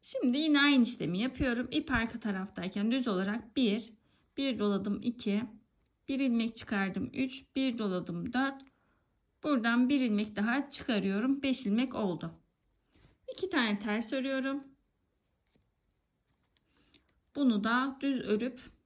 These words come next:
modelimin ilk sırasını tamamlıyorum. Örgümün arka yüzündeyim.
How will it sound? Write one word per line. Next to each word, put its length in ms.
modelimin 480
ilk 200
sırasını 540
tamamlıyorum. 800
Örgümün 280
arka 340
yüzündeyim. 720